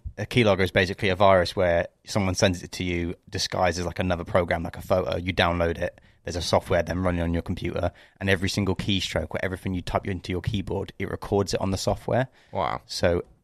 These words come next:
Speaker 1: everything that you type that day is get, gets recorded into a message. He obviously then just looked for where I put my email address in somewhere,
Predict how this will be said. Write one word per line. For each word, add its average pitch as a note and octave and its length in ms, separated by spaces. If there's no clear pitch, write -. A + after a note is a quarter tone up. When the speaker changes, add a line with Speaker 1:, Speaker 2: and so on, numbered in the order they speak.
Speaker 1:
everything A2 360
that G2+ 80
you G2 80
type - 280
that - 220
day - 260
is G2+ 100
get, - 260
gets G2 180
recorded F#2 340
into F2 200
a - 20
message. F2 360
He G2+ 200
obviously F2+ 280
then E2+ 260
just E2+ 320
looked G2 340
for - 180
where F#2 200
I E2+ 80
put - 200
my F2 160
email F#2 260
address E2+ 300
in E2 80
somewhere, E2+ 420